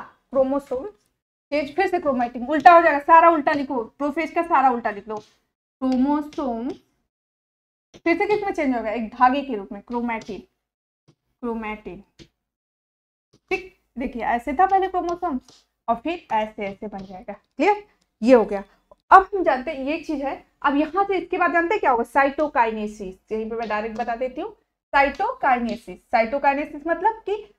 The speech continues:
ये तो nucleus, ये देखिए ये cell में चल रहा है ना, ये cell अब ये बटेगा, ये तभी तो दो cell होगा, तो अब क्या होगा, cytokinetsis,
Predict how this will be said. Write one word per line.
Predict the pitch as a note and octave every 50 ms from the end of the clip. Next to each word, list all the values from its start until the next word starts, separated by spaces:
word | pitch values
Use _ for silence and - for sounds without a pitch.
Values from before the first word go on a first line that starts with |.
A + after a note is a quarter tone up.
| _ _ _
ये | A#3 C4+ E4
तो | - G4+
nucleus, | G4 G4 G4+ G4+ G4+ F#4 G#4 A4 G#4+ A4 _ _ _ _ _ _ _ _ _ _ _ _ _
ये | A#3+
देखिए | A3 A#3 A#3 A#3
ये | A#3 A#3+ A#3+
cell | D4 C#4+ D4 D4
में | E4+ F4
चल | - C#4+ B3
रहा | A#3 B3+
है | D4+
ना, | A#4 A#4
ये | F#4 E4
cell | - - C#4+ A#3+ G#3+ - _
अब | A#3+ B3 A#3+ B3
ये | D4 C#4+
बटेगा, | - G#3 - - D#3+ D#3 - _ _ _ _ _ _ _
ये | G#3+ G3 F#3+ G3+ _ _ _ _ _ _ _ _ _ _
तभी | A#3+ A#3+ D4
तो | D4 F4
दो | C#4+ F#4 F4+
cell | F4+ F#4+ F4 F4+
होगा, | F4 D4 B3+ A3 G#3+ - _ _ _ _ _ _ _ -
तो |
अब | C4 - C#4+
क्या | - - E4 E4
होगा, | E4+ F4 G4+ B4+ -
cytokinetsis, | _ - - C#4 A#3 A3+ A3+ A3+ - - F4 G#4+ C5 C5+ - - D4+ B3 A#3 G#3+ A3+ A3+ A3+ A#3 A3+ - G#3+ G3 -